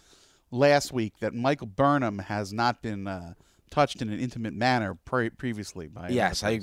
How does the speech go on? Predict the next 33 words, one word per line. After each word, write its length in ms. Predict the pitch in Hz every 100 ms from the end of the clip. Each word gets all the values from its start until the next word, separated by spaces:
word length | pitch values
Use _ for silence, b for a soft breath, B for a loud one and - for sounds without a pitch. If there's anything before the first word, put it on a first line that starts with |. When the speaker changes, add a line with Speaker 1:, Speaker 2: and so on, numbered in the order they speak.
| 95
Speaker 2:
agree. 160 | 87
Speaker 1:
right? 220 | 87 104 - b b b b b b
So 300 | - - 135
I 120 | 117 123
feel 460 | - 180 180 175 156
that 180 | 143 127
if 80 |
she 220 | - - 135
was 200 | 135 110
going 360 | 123 120 113
to, 420 | - 117 113 104
uh, 280 | 101 90 90 73 -
you 140 | 98
know, 180 | 90 92
get, 260 | 92 101
I 40 | 104
think 160 | 160 139
it 100 | 123
was 160 | 117
a 100 | 107 95
chaste 600 | - - 190 214 - -
kiss 520 | 185 135 143 - - b b b b b
with 180 | 123 131
romantic 520 | 135 139 175 196 196
intent, 460 | 143 131 120 101 -
but 120 | 123 113
it 60 |
did 80 | 120
not 240 | 127 139 147
go 140 | 147
further 360 | - 127 120 113
than 200 | 98 87
that. 340 | 80 80 _